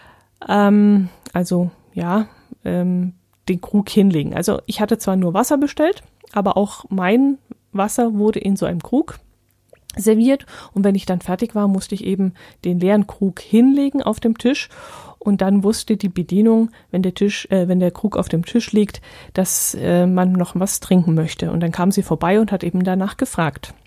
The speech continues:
Das hat auch super geklappt und auch der Service war sehr fix und flink und war ständig, äh, bemüht und nett und das war auch alles super, was die da geleistet haben.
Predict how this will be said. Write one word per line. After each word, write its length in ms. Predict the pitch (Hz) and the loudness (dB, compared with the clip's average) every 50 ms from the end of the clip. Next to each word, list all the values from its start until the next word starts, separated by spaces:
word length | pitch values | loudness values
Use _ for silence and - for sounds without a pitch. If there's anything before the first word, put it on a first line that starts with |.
| _ _ _ _ _ _ _ _ _ _ _ _ _ - - - | _ _ _ _ _ _ _ _ _ _ _ _ _ -14 -6 -4
Das 120 | 208 - | -2 0
hat 100 | 208 196 | 0 0
auch 100 | 220 - | 0 -2
super 240 | - - 160 - 170 | -2 -4 -2 -4 -4
geklappt 480 | - - - - - 208 262 - - 226 | -4 -6 -8 -2 -2 -2 -2 0 0 -2
und 100 | 202 190 | 0 -2
auch 100 | 185 - | -2 -6
der 120 | - 180 | -8 -8
Service 500 | - - - 202 214 226 240 226 - - | -6 0 2 2 2 4 2 0 0 0
war 140 | 196 190 190 | -2 0 2
sehr 240 | 180 196 220 240 233 | 2 4 4 2 2
fix 680 | - - - - - - - - 247 262 - - - | -2 -10 -20 -20 -20 -10 -2 -2 -2 0 -2 -6 -8
und 280 | - - 202 196 196 - | -2 0 2 0 0 -2
flink 420 | - - - 214 226 247 254 - - - | -4 -2 2 2 4 4 2 0 -2 -2
und 300 | 196 196 196 190 - - - - - - - - - - - | 0 2 0 0 -2 -6 -18 -20 -20 -18 -18 -20 -16 -10 -4
war 180 | - 180 185 - | -2 -2 -2 -2
ständig, 580 | - - 202 214 226 233 226 220 - - - | 0 0 2 4 4 4 2 2 -2 -4 -4
äh, 60 | 190 | -4
bemüht 480 | 180 180 196 190 190 202 220 240 233 - | 0 2 2 4 4 4 4 2 2 -2
und 260 | - 196 202 185 - | -2 -2 -2 0 0
nett 280 | 185 180 208 208 - - _ - | 2 0 0 0 -2 -14 _ -6
und 260 | - 180 185 180 - | -2 -2 -2 -2 -2
das 380 | 180 180 - - - - - - | -4 -6 -6 -8 -10 -8 -6 -6
war 160 | 165 - - | -6 -4 -6
auch 160 | 165 - - | -8 -8 -6
alles 260 | 165 180 180 175 - | -4 -4 -4 -4 -4
super, 400 | - - - - 175 170 170 - - - - - - - | -8 -8 -8 -6 -6 -6 -8 -10 -18 -20 -20 -20 -16 -12
was 160 | - 170 - | -10 -8 -6
die 100 | - 185 | -4 -2
da 300 | 170 165 170 165 165 165 - - _ _ _ _ - | 0 0 0 0 -2 -4 -8 -14 _ _ _ _ -2
geleistet 500 | - 202 190 180 180 - - - 151 - | 0 2 2 2 0 0 -4 -10 -10 -10
haben. 200 | 151 143 - 160 | -8 -8 -8 -10